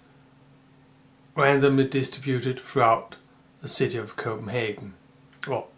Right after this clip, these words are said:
first of all, Copenhagen consists of a shape where we have a large element of a harbour in it,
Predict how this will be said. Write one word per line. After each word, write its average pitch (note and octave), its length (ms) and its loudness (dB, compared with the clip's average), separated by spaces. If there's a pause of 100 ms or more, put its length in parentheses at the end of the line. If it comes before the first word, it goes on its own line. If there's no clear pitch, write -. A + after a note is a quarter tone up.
(180)
first E3+ 320 6
of C3 100 2
all, B2 260 0 (420)
Copenhagen C#3+ 760 2 (440)
consists C3+ 640 0
of A2+ 420 -4 (680)
a A2+ 320 -4
shape - 520 2
where B2 160 2
we A#2+ 80 -4
have A2+ 200 0
a - 20 -2
large C3 320 4
element C3 400 -2
of A#2+ 140 -10
a - 20 -8
harbour B2 480 2
in C#3 80 0
it, D#3+ 200 -2